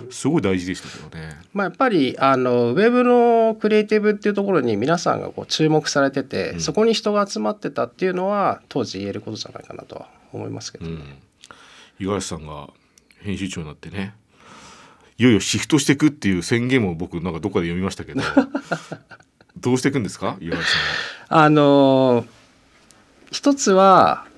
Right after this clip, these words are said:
Speaker 1: えー、デザインっていう言葉、クリエイティブって言葉をもう一度しっかり考えなきゃいけないなと思っていて、
Speaker 2: うん。うん。
Speaker 1: もちろん前の形みたいに、
Speaker 2: うん。
Speaker 1: えー、いろんなクリエイティブを扱うってことも、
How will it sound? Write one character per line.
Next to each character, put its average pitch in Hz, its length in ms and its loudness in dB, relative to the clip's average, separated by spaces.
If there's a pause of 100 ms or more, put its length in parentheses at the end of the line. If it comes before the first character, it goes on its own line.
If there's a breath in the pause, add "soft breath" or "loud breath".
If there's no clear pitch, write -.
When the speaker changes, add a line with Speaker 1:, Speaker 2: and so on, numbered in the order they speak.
Speaker 1:
え 92 680 2
ー、 92 40 -6
デ 127 100 2
ザ 208 220 6
イ 220 80 6
ン 214 80 2
っ - 20 -2
て 208 160 0
い 208 40 6
う 202 60 0
言 185 280 2
葉、 185 140 6
ク 165 120 2
リ 165 80 6
エ - 20 6
イ 165 40 2
テ 170 100 2
ィ 170 40 4
ブ 165 80 4
っ 165 40 2
て 160 120 -6
言 156 100 2
葉 160 100 -2 (180)
を 98 120 2
も 123 120 0
う 156 40 2
一 160 160 -4
度 156 320 2 (120)
し - 100 -6
っ - 40 -4
か 247 100 4
り 175 60 2
考 151 100 2
え - 40 4
な 131 180 2
き - 60 -12
ゃ - 40 -10
い - 40 -16
け 90 120 -10
な 90 100 -10
い 95 40 -10
な 92 120 -6
と 90 100 -6
思 87 120 -12
っ - 40 -20
て - 140 -18
い 90 40 -18
て、 - 160 -10
Speaker 2:
う 95 40 -6
ん。 85 40 -6
う 80 40 -8 (180)
ん。 - 40 -6
Speaker 1:
も 175 60 0
ち 285 120 0
ろ 196 320 4
ん - 60 -4 (220)
前 196 260 2
の 220 600 4
形 202 360 -4
み 208 120 -2
た - 180 -4
い - 60 -10
に、 185 220 -6
Speaker 2:
う - 40 -6
ん。 - 40 -12 (680 soft breath)
Speaker 1:
え 101 140 -6
ー、 - 40 -6
い 104 40 -4
ろ 123 100 -4
ん 135 60 -2
な 139 80 0
ク 139 140 -6
リ 135 80 0
エ - 20 0
イ 127 40 -2
テ 131 140 -6
ィ 123 40 -2
ブ 123 120 -2
を 120 200 0 (160)
扱 - 380 -6
う - 40 -6
っ - 20 -12
て 117 200 -8
こ 120 100 -6
と 120 120 -4
も、 92 260 -6